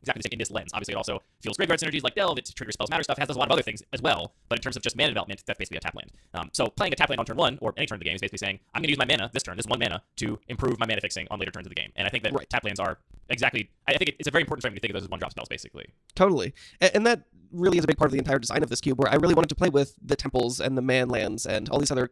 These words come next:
Speaker 2: you know, lands that do interesting stuff at different points in the game. Uh, so I've deliberately scaled down a lot of the one-drops. But h-, how it has evolved is that I've re-, definitely shied away from that in some aggressive colors, because it, it's really, be-, you know, in, very quickly when I started playing this cube,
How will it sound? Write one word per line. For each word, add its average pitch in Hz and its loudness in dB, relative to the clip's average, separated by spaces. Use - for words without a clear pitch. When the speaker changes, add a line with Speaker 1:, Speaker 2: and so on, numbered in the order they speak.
Speaker 2:
you 135 0
know, - 0
lands 151 2
that 127 0
do 151 2
interesting 135 -2
stuff 135 0
at 202 -2
different 131 -4
points 123 0
in - -4
the 101 -6
game. 123 2
Uh, 123 4
so 135 4
I've 131 6
deliberately 135 4
scaled 131 2
down 120 -2
a - -6
lot 104 -2
of 101 0
the 101 -2
one-drops. 123 0
But 170 6
h-, 196 0
how 220 6
it 190 6
has 185 2
evolved 127 4
is - 0
that 120 4
I've 143 4
re-, 156 6
definitely 151 4
shied 139 6
away 131 4
from 139 -2
that 123 2
in 143 2
some 139 2
aggressive - -2
colors, 185 2
because 131 0
it, - 4
it's - -2
really, 165 4
be-, 127 -2
you 135 0
know, 92 -4
in, 147 0
very 170 4
quickly 139 2
when 120 4
I 110 2
started - 2
playing 147 6
this - 2
cube, 120 0